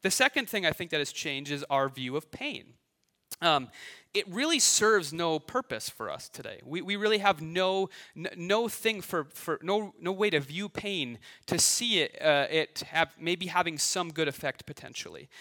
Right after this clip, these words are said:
Um, really what it does is it just disrupts our plans, it, uh, makes relationships harder, it keeps us from having, uh, success,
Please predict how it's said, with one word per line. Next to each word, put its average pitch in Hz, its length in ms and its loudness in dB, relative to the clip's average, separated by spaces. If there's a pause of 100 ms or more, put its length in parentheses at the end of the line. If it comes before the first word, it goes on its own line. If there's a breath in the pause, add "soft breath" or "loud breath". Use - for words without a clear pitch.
(180 loud breath)
Um, 143 280 0
really 226 260 4
what 202 140 4
it 160 80 2
does 185 240 4
is 147 120 -4
it 143 100 -2
just - 240 -4
disrupts 151 400 0
our 123 100 -2
plans, 185 760 -4
it, 135 340 -4
uh, 127 260 0 (260 loud breath)
makes 175 400 -2
relationships 175 800 -4
harder, 165 540 0 (260 loud breath)
it - 160 -4
keeps - 280 -4
us 202 120 0
from 180 160 -4
having, 160 480 0
uh, 127 160 0
success, - 880 0